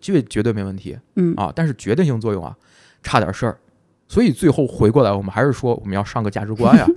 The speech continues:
Speaker 2: <laughs>
Speaker 1: 最后再不厌其烦地强调一下，
Speaker 2: <laughs>
Speaker 1: 先天摒气加后天主观能动性，才能真正造就一个人的
Speaker 2: 改变命运。
Speaker 1: 改变命运。啊，
Speaker 2: 对。
Speaker 1: 或者一个项目的成功，一个商业项目的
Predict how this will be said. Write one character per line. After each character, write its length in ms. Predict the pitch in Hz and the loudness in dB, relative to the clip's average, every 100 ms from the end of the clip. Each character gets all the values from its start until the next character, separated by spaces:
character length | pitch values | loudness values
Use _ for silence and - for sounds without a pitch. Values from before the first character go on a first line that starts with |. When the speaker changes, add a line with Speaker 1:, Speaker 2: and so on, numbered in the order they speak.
| 339 | 2
Speaker 2:
<laughs> 200 | 302 - | 0 -2
Speaker 1:
最 140 | - 165 | 4 8
后 100 | 165 | 10
再 140 | 170 | 10
不 220 | 139 - | 6 6
厌 180 | 160 180 | 6 6
其 180 | 117 151 | 4 2
烦 160 | 147 127 | 4 2
地 80 | |
强 320 | 139 - 104 123 | 0 -4 -2 4
调 200 | 202 113 | 4 4
一 60 | |
下， 120 | 110 110 233 254 | 0 -2 -4 -6
Speaker 2:
<laughs> 200 | 220 339 381 349 | -6 -4 -2 6
Speaker 1:
先 240 | 233 226 | 6 6
天 260 | 185 226 196 | 4 4 2
摒 200 | 120 113 | -2 -4
气 240 | - 147 | -2 -2
加 200 | 113 147 | 0 0
后 240 | 143 - 135 | 2 2 2
天 200 | 156 151 | 2 -2
主 100 | 120 | -2
观 160 | 127 | -2
能 100 | 123 | 0
动 120 | 151 | 0
性， 180 | 160 117 - _ _ | 2 0 0 _ _
才 300 | - - 135 | -12 2 4
能 180 | 180 165 | 4 2
真 220 | 170 185 | 2 2
正 160 | 185 131 | 4 2
造 120 | 127 | 0
就 140 | 113 104 | 0 0
一 80 | |
个 100 | 104 | -2
人 160 | 101 98 | -2 -4
的 200 | 101 104 - _ _ _ _ - | -6 -8 -14 _ _ _ _ -8
Speaker 2:
改 100 | 160 | 2
变 140 | 165 | 4
命 220 | 165 160 | 8 8
运。 80 | 156 - - - | 6 0 -18 -6
Speaker 1:
改 160 | 90 | -2
变 160 | 107 104 | -2 -2
命 200 | 104 98 | -4 -8
运。 120 | 92 - _ _ _ _ | -12 -18 _ _ _ _
啊， 160 | 113 107 | 0 2
Speaker 2:
对。 80 | |
Speaker 1:
或 100 | 160 | 6
者 80 | 139 | 6
一 80 | 113 | 4
个 80 | 127 | 2
项 220 | - 139 | 4 2
目 60 | 117 | 2
的 100 | 104 | -4
成 200 | - 117 | -4 0
功， 180 | 147 165 - - - | 0 -2 -12 -20 -4
一 100 | 120 | 0
个 100 | 131 | 0
商 260 | - 139 | 2 2
业 380 | 143 127 110 107 | 4 2 0 -4
项 480 | 120 - - 165 123 | -12 -12 -2 2 2
目 120 | 110 | 2
的 240 | 98 90 | -2 -2